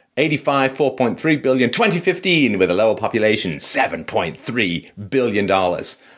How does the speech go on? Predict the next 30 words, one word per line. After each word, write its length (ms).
of 180
which 200
about 260
eight 180
dollars 340
is 60
spent 280
on 100
policing, 540
as 180
we'll 100
get 240
to 380
in 160
a 40
moment. 360
Annual 500
revenues 680
versus 420
expenditures. 800
This 160
is 100
also 240
known 240
as 300
M 160
C 220
Hammer's 340
Quicken 400
printout. 560